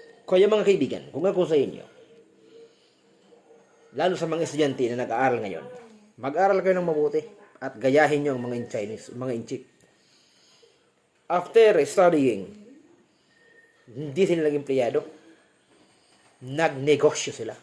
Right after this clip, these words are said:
Ganun lang, ganun kasimple ang mentalidad ng mga Chinese. Di ba? Oh.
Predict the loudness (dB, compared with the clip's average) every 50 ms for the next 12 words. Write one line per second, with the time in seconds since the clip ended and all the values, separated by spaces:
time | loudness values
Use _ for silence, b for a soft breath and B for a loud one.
0 | _ _ _ _ _ _ _ _ _ -20 -20 -20 -20 -20 -20 -20 -20 -20 _ -20
1 | -20 -20 -20 -20 -20 -20 -20 -20 -20 -20 -20 -20 -18 -10 -2 2 4 4 4 4
2 | 2 2 0 0 0 4 4 6 6 4 2 0 0 2 2 2 2 2 4 4
3 | 4 4 2 0 0 0 0 2 2 2 2 2 0 0 -2 -4 -4 -4 -4 -4
4 | -4 -4 -4 -6 -6 -6 -6 -6 -6 -6 -8 -10 -12 -14 -16 -18 -20 -20 -20 -20
5 | -20 -20 _ _ _ _ _ _ _ _ _ _ _ _ -16 -10 -6 -6 -6 -6
6 | -8 -14 -20 -20 -20 -20 -20 -20 -20 _ -20 -20 _ _ _ _ -20 -18 -18 -18